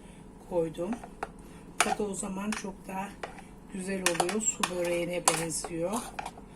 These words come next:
Şimdi lor peyniri ve inek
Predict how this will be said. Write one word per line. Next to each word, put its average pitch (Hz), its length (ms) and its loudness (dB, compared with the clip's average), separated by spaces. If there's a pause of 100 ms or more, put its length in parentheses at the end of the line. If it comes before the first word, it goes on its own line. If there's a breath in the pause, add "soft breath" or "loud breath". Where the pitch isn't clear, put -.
(540 loud breath)
Şimdi 220 280 6
lor 240 200 8 (180)
peyniri 208 520 8
ve 202 200 4 (2000)
inek 220 200 8